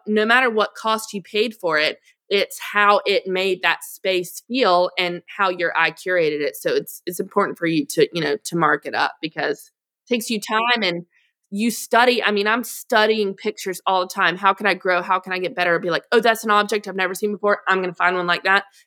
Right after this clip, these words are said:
and I'm gonna use it in my project." So it's just, it's that,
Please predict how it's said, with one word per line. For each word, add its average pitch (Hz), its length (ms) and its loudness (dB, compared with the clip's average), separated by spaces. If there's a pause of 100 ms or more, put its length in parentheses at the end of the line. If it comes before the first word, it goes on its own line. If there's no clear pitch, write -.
(100)
and 190 80 2
I'm 190 100 4
gonna 185 140 2
use 170 200 2
it 170 40 -2
in 143 80 -2
my 156 100 0
project." 156 460 -2 (100)
So 208 240 0
it's 190 140 0
just, 196 440 0 (360)
it's 196 180 -4
that, 196 280 0